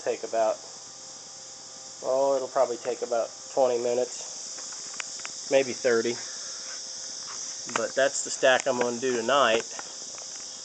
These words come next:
and we will probably have another stack to do this weekend about that same size.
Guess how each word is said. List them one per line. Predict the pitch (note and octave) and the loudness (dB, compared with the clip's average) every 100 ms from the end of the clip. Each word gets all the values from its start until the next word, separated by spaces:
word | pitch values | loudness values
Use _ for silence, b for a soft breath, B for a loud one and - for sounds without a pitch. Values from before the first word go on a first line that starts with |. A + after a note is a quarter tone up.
| - - | -12 -8
and | B2 | -4
we | A#2+ | -2
will | A2+ A2 | -4 0
probably | - D#3+ D3 B2 C3 B2+ | 6 6 4 -2 -4 -4
have | A#2 B2 | -2 -2
another | B2 A#2+ A#2+ A#2 | 0 0 0 0
stack | - B2+ A2+ A2 | -4 -6 -6 -6
to | - | -10
do | B2 A#2 | -8 -8
this | A#2 G#2+ C#3+ | -8 -8 -4
weekend | C3+ B2+ A#2 A#2 | -4 -2 -4 -4
about | A#2 A2 - | -4 -6 -6
that | A2 | -10
same | - A#2 A2+ | -10 -10 -10
size. | A2 A#2 G#1+ G#1 | -8 -8 -8 -8